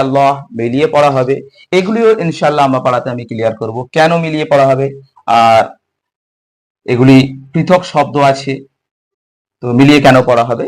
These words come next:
এর কারণও বলবো ইনশাআল্লাহ। এই আলিফ হামজায় ওয়াসল বলা হয়, এগুলো কি জিনিস সব ক্লিয়ার করবো ইনশাআল্লাহ আমার পাড়ায় গিয়ে। তো এখন হুয়ার সঙ্গে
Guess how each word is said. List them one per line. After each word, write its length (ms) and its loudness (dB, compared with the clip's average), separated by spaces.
এর 140 -6
কারণও 280 -2
বলবো 200 -4
ইনশাআল্লাহ। 460 -6
এই 80 -4
আলিফ 280 -2
হামজায় 340 -4
ওয়াসল 240 -4
বলা 220 0
হয়, 140 0
এগুলো 320 -6
কি 160 -12
জিনিস 240 -6
সব 120 0
ক্লিয়ার 300 -4
করবো 180 -8
ইনশাআল্লাহ 420 -8
আমার 200 -10
পাড়ায় 260 -10
গিয়ে। 140 -20
তো 40 -14
এখন 220 -4
হুয়ার 320 2
সঙ্গে 260 -6